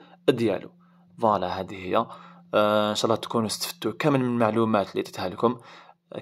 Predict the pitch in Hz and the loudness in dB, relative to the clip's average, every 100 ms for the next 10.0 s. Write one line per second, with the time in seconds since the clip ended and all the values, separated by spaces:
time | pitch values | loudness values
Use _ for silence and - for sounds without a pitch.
0 | - 113 95 90 95 - - 104 - 101 | -4 -2 -2 -2 -4 -4 -6 -6 -6 -6
1 | - 127 120 123 117 113 110 101 - 101 | -4 -2 -2 -2 -2 -2 -4 -4 -4 -4
2 | 95 92 98 - 95 90 92 95 95 95 | -6 -4 -4 -4 -4 -2 -2 -2 -4 -6
3 | 131 131 127 123 117 - 113 123 135 - | 0 0 2 -2 -6 -6 -2 0 0 -6
4 | - _ - 123 110 - 165 151 131 117 | -20 _ -2 0 0 0 0 2 2 2
5 | 107 113 107 101 - 120 113 101 - 113 | -2 -2 0 0 0 -2 -2 -4 -4 -4
6 | 113 110 104 104 95 - 101 101 107 - | -4 -2 0 0 -2 0 0 0 -6 -6
7 | 107 107 98 107 101 - 101 104 110 101 | -6 -6 -2 0 0 -2 -2 -2 -2 -2
8 | 104 - - - - 117 113 110 117 110 | -2 -4 -18 -16 -10 -2 0 0 -2 0
9 | 104 - 107 98 - 98 98 104 120 - | 0 0 -4 -4 -8 -8 -2 2 2 0